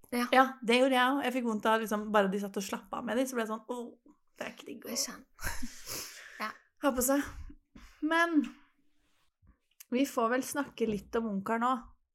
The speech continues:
Speaker 2: Eh, nå er det snart over. Det er jo neste uke, så er det liksom siste.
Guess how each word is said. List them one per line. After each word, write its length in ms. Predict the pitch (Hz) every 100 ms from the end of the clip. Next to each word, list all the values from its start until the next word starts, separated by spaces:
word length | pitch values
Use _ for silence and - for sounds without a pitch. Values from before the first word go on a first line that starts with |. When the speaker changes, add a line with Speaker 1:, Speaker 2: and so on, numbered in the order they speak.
| -
Speaker 2:
Eh, 800 | 220 220 220 220 214 220 214 220 196 _ _ _ _ _ _
nå 120 | 240 220
er 220 | 190 202
det 60 | 208
snart 260 | 202 196 196
over. 240 | 190 294
Det 160 | - 254
er 220 | 220 208
jo 240 | 214 220 220
neste 480 | 247 - - - 208 180
uke, 180 | - 302
så 220 | - 247
er 240 | 202 190 202
det 60 |
liksom 540 | 233 226 202 190 190 190
siste. 480 | - - - -